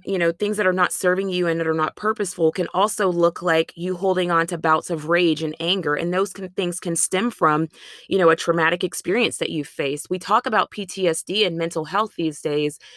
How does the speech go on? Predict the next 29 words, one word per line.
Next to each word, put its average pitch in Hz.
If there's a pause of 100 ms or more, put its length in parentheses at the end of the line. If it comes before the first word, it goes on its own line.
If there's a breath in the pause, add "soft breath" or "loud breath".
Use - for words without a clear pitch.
(300 loud breath)
and 190
we, 185
people 247
utilize 185
those 180
terms 180
so 175
loosely. 170
And 180
so 175
you 170
have 180
to 208
be 190
able 175
to 160
distinguish 180 (360 loud breath)
what's 180
true 214
P 208
T 190
S 180
D 190
and 185
what's -
truly 190
a 165
mental 175
disorder 190